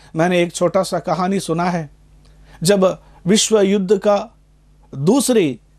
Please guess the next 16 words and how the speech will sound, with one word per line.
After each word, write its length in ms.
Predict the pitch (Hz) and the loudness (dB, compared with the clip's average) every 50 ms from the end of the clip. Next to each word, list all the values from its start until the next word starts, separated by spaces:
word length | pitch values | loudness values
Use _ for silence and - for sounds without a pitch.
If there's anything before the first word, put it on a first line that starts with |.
| _ _ _ - | _ _ _ -6
विश्व 260 | 196 185 - 208 202 | -4 -4 0 0 0
युद्ध 260 | 196 190 180 180 208 | 0 2 0 0 0
में 340 | 190 160 135 123 127 170 - _ _ _ _ _ _ _ - _ | -2 -2 -4 -6 -8 -12 -16 _ _ _ _ _ _ _ -20 _
कुछ 280 | - 262 233 - - - - | -2 -2 -2 -2 -4 -2 -2
अमेरिकी 760 | 160 165 180 196 214 240 254 247 202 - 226 226 226 214 196 - - - | 0 2 4 2 2 2 0 -2 -2 0 0 0 0 0 -2 -8 -18 -10
सिपाही 560 | - - - 180 - 190 190 208 175 196 240 | -6 -4 -4 -2 0 2 2 2 2 2 0
लोगों 320 | 214 214 190 190 202 202 202 | 2 2 2 2 0 -2 -2
को 420 | - 180 156 160 165 180 190 - - _ _ - | -2 -2 0 0 0 -2 -4 -6 -14 _ _ -8
पकड़कर 600 | 170 170 - 247 247 254 202 208 175 156 156 147 - - - - _ | -8 0 0 2 2 2 4 2 2 2 2 -2 -4 -10 -20 -16 _
बंदी 420 | 147 156 185 202 240 208 233 233 214 | 0 0 2 2 2 2 2 0 0
बना 280 | 175 160 160 156 160 | 0 0 0 0 -2
दिया 240 | 156 143 139 139 135 | 0 0 0 0 0
था 260 | 127 - - 151 160 - _ _ _ _ _ _ - - | 0 -4 -14 -20 -20 -20 _ _ _ _ _ _ -2 2
और 180 | 190 208 214 | 2 4 4
उन्हें 560 | 240 226 226 226 220 226 220 220 240 226 233 - _ _ _ _ _ _ - 165 | 4 4 4 4 4 2 2 -2 -4 -6 -10 -16 _ _ _ _ _ _ -6 0
जब 220 | 156 214 220 | 2 2 2